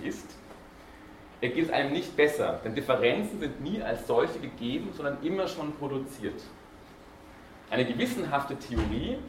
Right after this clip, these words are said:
der Sprache muss also zwischen diesen beiden Perspektiven des Ereignisses, also der Sprache als Parole, als Rede, als konkretes Sprechereignis auf der einen Seite und der Sprache als Struktur, das heißt als Langue, als System,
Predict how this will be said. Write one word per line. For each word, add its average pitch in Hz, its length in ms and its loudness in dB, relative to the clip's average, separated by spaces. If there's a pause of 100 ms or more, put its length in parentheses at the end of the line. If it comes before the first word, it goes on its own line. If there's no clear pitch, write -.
der 104 60 2
Sprache - 600 0 (520)
muss 214 240 4
also 139 240 6
zwischen 151 340 -2
diesen 131 240 -4
beiden 110 420 6
Perspektiven 139 1000 -4 (300)
des 127 120 4 (180)
Ereignisses, 113 1040 4
also 104 160 -2
der 110 100 2
Sprache 110 580 4
als 101 280 4
Parole, 101 500 8
als - 300 2
Rede, 117 260 0
als - 160 4
konkretes 113 460 -4
Sprechereignis 107 1120 0 (240)
auf - 200 2
der - 140 2
einen 117 280 0
Seite 135 380 -2 (680)
und 214 400 8
der 131 80 2
Sprache 123 480 6
als - 220 2
Struktur, - 720 2
das - 120 -2
heißt 120 220 6
als 107 160 2
Langue, 117 480 10
als 117 260 4
System, 139 640 -2